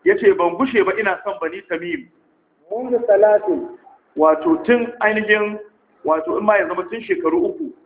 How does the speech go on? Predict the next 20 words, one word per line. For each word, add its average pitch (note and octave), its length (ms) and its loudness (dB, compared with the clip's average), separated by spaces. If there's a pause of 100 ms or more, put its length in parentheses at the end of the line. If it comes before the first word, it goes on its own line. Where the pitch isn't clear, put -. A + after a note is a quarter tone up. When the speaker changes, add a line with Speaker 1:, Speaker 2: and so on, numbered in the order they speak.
(540)
Speaker 1:
ko E3+ 80 -4
kuma F#3+ 180 2
tun A#3 160 2
kwanaki F#3+ 440 -2
uku. E4 340 -4 (1400)
Speaker 2:
سمعت A#3+ 400 2 (400)
من B3 160 6
رسول A#3 300 2
الله A3 460 4
صلى G#3 140 0
الله G#3+ 340 4
عليه G3+ 220 2
وسلم G3+ 440 0
يقول F#3+ 480 0
فيه. F3 280 2 (360)
Speaker 1:
Wato - 380 2
tun C4 140 4
da G#3+ 80 6
na G3 140 -2
ji G3+ 220 -8